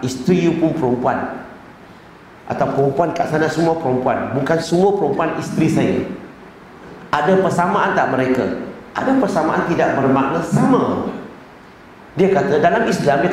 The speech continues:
kata, semua agama mengajar kepada kebaikan. Ha, dalam Islam, baik tak cukup. Agama lain, buat janji you sembah Tuhan, you buat baik cukup. Islam,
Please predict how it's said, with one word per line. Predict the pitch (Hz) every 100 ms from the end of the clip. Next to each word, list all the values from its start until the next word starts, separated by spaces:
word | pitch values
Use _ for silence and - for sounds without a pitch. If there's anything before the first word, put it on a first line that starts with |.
| 151
kata, | 175 147 -
semua | - 220 247 - 151
agama | 165 202 170
mengajar | 156 160 156
kepada | 143 151 160
kebaikan. | 139 131 135 135 113 - 139
Ha, | 139 220 - - - -
dalam | 123 127 127
Islam, | 127 127 110 113 95
baik | 113 110 - - -
tak | -
cukup. | 151 - 135 - - - - - - - - - - - - - - - - 104
Agama | 101 113 135
lain, | 147 190 190 - - 95
buat | 135 123 117
janji | 123 131 139
you | 135
sembah | - 135 143 165
Tuhan, | 165 160
you | 139
buat | 175 135
baik | 139 135 -
cukup. | - 123 123 - - -
Islam, | - 151 156 156 160